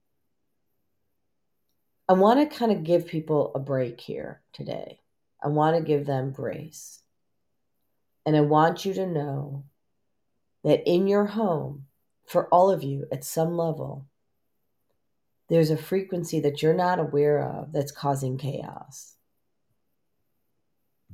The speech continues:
Whether it's the hair dryer, the baby monitor, whether it's, um, the smart meter, cell phone,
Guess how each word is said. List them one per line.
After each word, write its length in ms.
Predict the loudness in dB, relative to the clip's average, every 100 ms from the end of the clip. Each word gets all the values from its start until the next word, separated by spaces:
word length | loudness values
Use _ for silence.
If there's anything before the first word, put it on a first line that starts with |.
| -20 _ _ _ _ _ _ _ _ _
Whether 340 | 8 10 10
it's 200 | 8 4
the 80 | -4
hair 340 | -2 4 4 4
dryer, 640 | 4 6 8 6 6 4
the 80 | 0
baby 420 | 2 4 4 0
monitor, 800 | -2 -2 -4 -4 -4 -4 -4 -8 -16 _ _ _ _ _ _ _ _ _
whether 560 | 0 2 4 2 2 0
it's, 640 | 0 0 -6 -14 -14 -18 _ _ _ _ _ _ _
um, 580 | -2 0 -2 -6 -12 -16 -20 _ _ _ _ _ _ -14
the 100 | -10
smart 420 | -2 2 2 2
meter, 320 | 0 0 -4
cell 320 | -6 -2 -2
phone, 640 | -4 -6 -4 -4 -6 -8